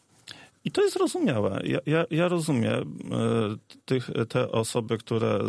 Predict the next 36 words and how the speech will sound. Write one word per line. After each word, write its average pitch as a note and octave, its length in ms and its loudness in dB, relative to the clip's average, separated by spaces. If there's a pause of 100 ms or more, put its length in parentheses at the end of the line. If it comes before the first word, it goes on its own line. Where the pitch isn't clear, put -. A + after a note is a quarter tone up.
zagłosowały A2 840 -2
i - 80 -4
sam D3+ 280 0
jestem G#2 340 -4
za G2+ 200 -2
tym, B2+ 340 -4
bo B2 180 0 (400)
na A#2 120 0
przykład, C#3 480 -2 (100)
e, - 40 -4 (680)
e, A2+ 760 0
osoby, B2 400 -2
które A#2 440 -2 (340)
do B2 120 0
nas A#2+ 200 -2
przyjeżdżają A2 920 -2
ze A2+ 140 0
wschodu, - 680 -4
czyli - 240 -6
Ukraina, A2 720 -4 (460)
e, G#2+ 400 -2 (360)
czy, A2 380 -4
czy A2+ 160 -6
tutaj A2 240 -4
nam G#2+ 240 -4
bliskie A2 380 -4
kraje G#2 420 -2 (140)
wschodnie, - 320 -6
to, - 100 -10 (140)
to - 100 -4
są D#4 160 -4
Słowianie, G#3+ 420 0
to D3+ 60 -4
są C#3 200 -2
osoby, D#3 340 -2
które C#3+ 300 0